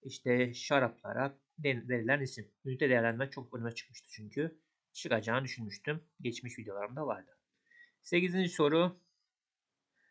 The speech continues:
Yine son canlı derste hocamız anlattığı, aynısını anlattı. Ee, alternatif gıda ağlarından bahsediyordu. Ee, bu soruyu okuyunca da zaten aklınıza geliyordu açıkçası.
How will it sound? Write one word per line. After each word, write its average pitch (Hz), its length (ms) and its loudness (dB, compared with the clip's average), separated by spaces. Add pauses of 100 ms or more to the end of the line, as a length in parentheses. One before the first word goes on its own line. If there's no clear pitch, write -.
(280)
Yine 160 500 4
son 156 220 2
canlı 143 300 4
derste 131 420 4
hocamız 123 440 2
anlattığı, 117 460 -2
aynısını 123 460 -4
anlattı. 101 640 -4 (500)
Ee, 135 320 -4
alternatif 143 640 2
gıda 139 340 4
ağlarından 117 640 2
bahsediyordu. 101 880 -4 (460)
Ee, 117 140 -2 (380)
bu - 60 -14
soruyu 139 300 2
okuyunca 110 320 -2
da 131 60 -4
zaten 131 360 2
aklınıza 120 440 -4
geliyordu 113 360 2
açıkçası. - 720 -4